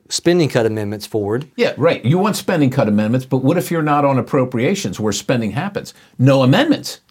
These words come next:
Speaker 2: Your voice is not heard. Your people
Speaker 1: Sorry,
Speaker 2: are
Speaker 1: Steve,
Speaker 2: not
Speaker 1: I just, I just wanna set the stage. It,
Speaker 2: Right.
Speaker 1: it's been, it, the normal person, the normal member of Congress representing seven hundred fifty thousand, their vote, their voice, there's a funnel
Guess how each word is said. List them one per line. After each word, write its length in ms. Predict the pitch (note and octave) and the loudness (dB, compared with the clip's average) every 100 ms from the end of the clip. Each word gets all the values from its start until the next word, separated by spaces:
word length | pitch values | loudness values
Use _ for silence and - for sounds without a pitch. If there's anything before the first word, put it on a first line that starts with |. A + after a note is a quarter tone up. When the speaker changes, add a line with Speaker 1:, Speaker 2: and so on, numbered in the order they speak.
| _ - | _ -4
Speaker 2:
Your 220 | C#3+ G3 | 0 0
voice 300 | F#3 F#3+ F#3 | 0 0 0
is 140 | F3+ D3+ | 0 0
not 200 | E3 C3 | 0 0
heard. 360 | F#3+ F3+ E3+ - - - | 2 0 0 -8 -20 -8
Your 180 | C3 C#3 | 4 4
people 200 | - - A2 | 4 0 0
Speaker 1:
Sorry, 80 | G#2+ | 2
Speaker 2:
are 20 | |
Speaker 1:
Steve, 140 | G2+ A#2 | 2 2
Speaker 2:
not 60 | C3+ | 2
Speaker 1:
I 60 | |
just, 160 | C#3 C#3 | 2 0
I 40 | |
just 80 | C#3 | 2
wanna 100 | E3 | 2
set 160 | D3 E3+ | 4 2
the 60 | C#3+ | 4
stage. 320 | F3+ D3+ A#2+ | 4 4 4
It, 40 | |
Speaker 2:
Right. 120 | D3 A#2+ | 2 2
Speaker 1:
it's 80 | |
been, 260 | - C#3 B2+ - - | 2 2 2 -6 -6
it, 340 | C3 B2+ - | -6 -6 -12
the 80 | C3+ | -6
normal 360 | B2 C#3+ F3 F#3 | 2 4 6 4
person, 480 | F#3 F#3+ D3+ - A#2+ | 4 0 2 0 0
the 60 | A#2 | 2
normal 260 | C3+ E3 | 4 6
member 240 | E3 E3 D#3+ | 4 4 4
of 60 | |
Congress 280 | D#3 C3+ A#2 | 2 0 0
representing 240 | B2+ B2 | 0 0
seven 200 | G#2+ D3 | 0 0
hundred 100 | C#3+ | 0
fifty 160 | D3 C#3 | -2 -2
thousand, 440 | C3+ C3+ A#2+ G#2+ G2 - A#2 | 2 2 2 -2 -12 -16 0
their 240 | C3+ G3 | 4 6
vote, 380 | F#3 G3+ D#3 D#3 | 6 4 4 2
their 300 | C#3+ G3 F#3+ | 6 6 4
voice, 680 | A#2 C#3+ F3+ A2 G2 - - - - _ | 2 6 6 6 0 -8 -12 -20 -20 _
there's 160 | - A2+ | -2 2
a 60 | C#3+ | 0
funnel 580 | - G#3 D#3+ G#2+ F#2+ | 4 4 4 2 -6